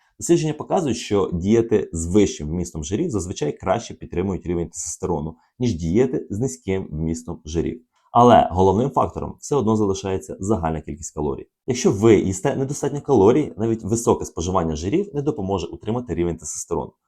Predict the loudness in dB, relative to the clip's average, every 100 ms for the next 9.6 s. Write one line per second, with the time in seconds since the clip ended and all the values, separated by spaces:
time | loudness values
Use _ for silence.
0 | _ _ _ -2 0 2 2 2 2 0
1 | 0 -2 0 2 2 2 2 2 -2 -6
2 | -2 4 2 2 -8 -4 -4 -6 -8 -6
3 | -6 -6 0 0 _ -2 -2 0 0 -2
4 | -6 -10 -4 -2 0 -2 -8 _ _ _
5 | _ _ 0 0 2 2 2 0 -2 -4
6 | -2 -2 2 2 0 0 0 2 0 -4
7 | _ -10 -4 -4 -4 -6 -6 -2 -2 -2
8 | -2 -4 -6 -6 -8 -6 -10 -8 -6 -6
9 | -6 -10 -8 -8 -10